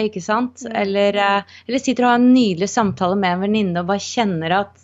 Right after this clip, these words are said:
Speaker 1: jeg er så glad i deg. Altså, vi
Speaker 2: Ja.
Speaker 1: kjenner jo da at
Speaker 2: Ja.
Speaker 1: for et godt vennskap. Eh, dette, hun vil jeg være mer sammen med.
Speaker 2: Ja.
Speaker 1: Eh, så det handler jo om å gjøre ting s-, hvor du føler du er i, eh, i øyeblikket, og hvor du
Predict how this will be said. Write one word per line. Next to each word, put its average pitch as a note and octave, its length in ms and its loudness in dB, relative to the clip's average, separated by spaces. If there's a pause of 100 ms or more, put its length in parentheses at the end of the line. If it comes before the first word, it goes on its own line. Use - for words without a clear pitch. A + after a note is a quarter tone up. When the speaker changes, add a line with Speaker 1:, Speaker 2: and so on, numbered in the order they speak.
(200)
Speaker 1:
jeg - 300 -4
er - 80 -6
så F#3+ 100 -6
glad D3+ 300 0
i E3 80 -2
deg. C4 240 0
Altså, A3 240 -6
vi A3 100 -6
Speaker 2:
Ja. B3 80 -10
Speaker 1:
kjenner G3+ 300 -6
jo A3+ 100 -8
da F#3 220 -2
at - 180 -20 (240)
Speaker 2:
Ja. D#4 160 -12 (480)
Speaker 1:
for - 220 -4
et A#3+ 100 0
godt A3+ 160 -2
vennskap. A3 560 -2 (280)
Eh, G#3 540 -6
dette, G3 480 -6 (760)
hun B3 180 6
vil A#3+ 120 4
jeg A3+ 140 4
være A3+ 220 4
mer G#3 200 2
sammen F3+ 340 -2
med. C4 180 0 (120)
Speaker 2:
Ja. B3+ 240 -4 (260)
Speaker 1:
Eh, G#3 340 -14 (280)
så C#4 180 -6
det D4+ 100 2
handler A#3+ 280 0
jo C4+ 60 2
om B3 120 0
å C4+ 80 2
gjøre A#3 280 2
ting G3+ 300 -4
s-, - 180 -12
hvor G3+ 160 -6
du C4 80 -6
føler G3 520 4
du A#3+ 100 2
er F#3 640 -2
i, G#3+ 500 -2
eh, G#3 580 0 (440)
i A#3 100 2
øyeblikket, G3 1040 2
og A#3+ 140 2
hvor A3+ 160 -2
du A#3+ 80 0